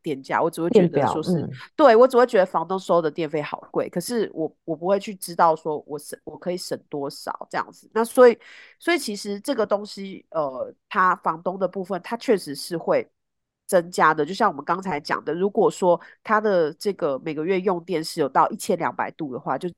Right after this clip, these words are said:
Speaker 1: 这个，这一整户，它的用电是有到一千两百度的话，
Speaker 2: 嗯。
Speaker 1: 那它每个月就会增加平均哈，平均一百六十五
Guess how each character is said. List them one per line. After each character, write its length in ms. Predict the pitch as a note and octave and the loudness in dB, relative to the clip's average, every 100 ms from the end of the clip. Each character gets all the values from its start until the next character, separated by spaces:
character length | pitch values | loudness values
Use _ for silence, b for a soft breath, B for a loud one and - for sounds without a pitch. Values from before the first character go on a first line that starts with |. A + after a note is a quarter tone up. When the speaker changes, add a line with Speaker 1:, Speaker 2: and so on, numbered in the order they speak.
| _ | _
Speaker 1:
这 120 | - | -6
个， 100 | E3+ D3 - | -4 -4 0
这 100 | A#3+ | 0
一 160 | G#3+ - | 0 -12
整 220 | F3 A#2 _ | -12 -12 _
户， 380 | _ - - - _ _ _ _ _ _ _ _ | _ -16 -14 -14 _ _ _ _ _ _ _ _
它 160 | - G#3+ | -4 0
的 80 | G#3 | 2
用 160 | A3+ | 2
电 140 | E3 E3+ | 0 -4
是 80 | |
有 80 | E3+ | -2
到 140 | E3+ E3+ | 0 -2
一 60 | |
千 180 | F#3+ F3 | -4 -6
两 120 | D#3 - | -6 -6
百 160 | F2+ | -10
度 180 | - D3 | -10 -12
的 60 | G#2+ | -4
话， 140 | E3+ | -4
Speaker 2:
嗯。 40 | - B B - | -4 B B -2
Speaker 1:
那 80 | |
它 160 | D4 C4 | 2 2
每 160 | A3 D3+ | 0 -4
个 80 | |
月 120 | D#3+ E3+ | -6 -4
就 120 | F3 | -2
会 100 | E3+ | -2
增 220 | E3 D#3 | -4 -8
加 260 | F3 D3+ D3+ B - | 0 0 0 B -8
平 340 | - F3+ G3 | -4 -4 -6
均 300 | - A3+ A3 | -6 -4 -2
哈， 240 | A3+ F#3+ C3+ | 2 4 2
平 240 | - E3+ | -4 -14
均 200 | F3+ F#3+ - | -10 -10 -8
一 60 | |
百 220 | - - | 0 0
六 140 | E3 E3+ | 0 -4
十 200 | - C3+ | -4 -12
五 180 | C#3 | -12